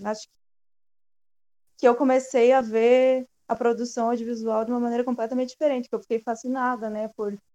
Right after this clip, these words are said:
por alguém tá conseguindo fazer um filme massa desse no Brasil e, e com tantas nuances, né, da, de regionalismo,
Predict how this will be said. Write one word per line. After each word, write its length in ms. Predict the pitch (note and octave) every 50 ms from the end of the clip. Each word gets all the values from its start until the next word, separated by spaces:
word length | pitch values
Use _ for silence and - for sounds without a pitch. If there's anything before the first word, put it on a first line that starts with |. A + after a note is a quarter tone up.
| _ _ _ _ _ -
por 160 | B3+ A#3+ A#3+
alguém 340 | A#3 A#3 G#3 G#3+ A3+ B3 C4
tá 140 | B3 C#4+ C#4
conseguindo 500 | C#4+ C#4+ C#4 - D4 C4 A#3 B3+ C4 C4
fazer 320 | C4 C#4+ C4+ A#3+ A3+ C4
um 80 | C4 B3+
filme 300 | - - C4 C4 C#4 C4+
massa 400 | B3+ A#3+ A#3 B3+ C4 - C#4+ C4+
desse 480 | G#3+ A#3+ A3 A3 A3+ A#3 A3+ - C#4+ - _ _ _ _ _ _ _ _ _ -
no 160 | B3 A#3+ A#3+
Brasil 920 | G#3 A#3+ A#3+ B3 C4 A#3+ A3 G#3+ G#3+ A3+ A#3 A#3+ B3+ C4+ C#4+ C#4 C4 B3+ _ _ -
e, 640 | A#3 A#3 A#3 A#3 A#3 A#3 A3+ A3+ A3 A3 G#3+ G#3 G#3 _ _ _ _ _ _ _ _ _ _ -
e 240 | B3 B3 B3+ B3+ B3
com 180 | - C4+ B3+
tantas 400 | B3+ B3 A#3+ B3 C4 D#4 D4 C4+
nuances, 640 | C#4+ C4+ B3+ A#3 A3 A3+ B3 D4+ F#4 - - A#3 A3+
né, 240 | A3 A3 G#3+ A3+ A#3+
da, 600 | G#3+ A3+ G#3 G#3 G3+ G3+ G3+ G3 G3 F#3+ F#3 F#3 F#3 _ _ _ _ -
de 80 | G3+ A3
regionalismo, 1040 | A3 A3 A3 A3+ A3 A#3 B3 B3 A3+ G#3+ G#3 A3 C4 C#4+ C4+ A#3+ A3+ G#3+ A3 A3